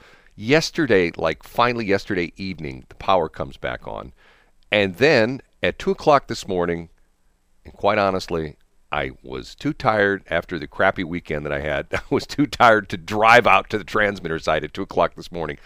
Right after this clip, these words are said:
to figure out what the hell went wrong. The transmitter's up, but there's no audio, and I can't figure it out. So as soon as I get off the air this morning, I have to drive out to the transmitter site in God's country,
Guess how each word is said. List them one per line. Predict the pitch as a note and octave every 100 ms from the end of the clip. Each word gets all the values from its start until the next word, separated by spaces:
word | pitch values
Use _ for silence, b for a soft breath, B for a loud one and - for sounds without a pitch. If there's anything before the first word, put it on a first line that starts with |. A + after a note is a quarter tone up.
| B B
to | B2
figure | - B2 G#2
out | G2
what | C3
the | C3
hell | A2+ A#2+
went | G2+ F#2+
wrong. | F#2+ E2+ D2+ D#2+ D#2 B B B B
The | G2
transmitter's | - F#3 D3+ D3+ B2
up, | A2 G2+ - -
but | F#2+
there's | F2+
no | F#2+ F2
audio, | D#2 C#2+ C2+ B1 B1 -
and | C2+
I | C2+
can't | - C2+
figure | D2 A#1+
it | A#1
out. | A1+ G#1+ -
So | - A1+ G#1+ b b b
as | -
soon | A2
as |
I | G2
get | E2+
off | D#2+ -
the | C#2+
air | C2
this | -
morning, | D2 C#2
I |
have | A#1+
to | -
drive | - B1+
out | A#1 -
to | -
the |
transmitter | - A1+ G#1+ - -
site | - -
in | G2+ E2+
God's | D3 C3+ G2 -
country, | - - - -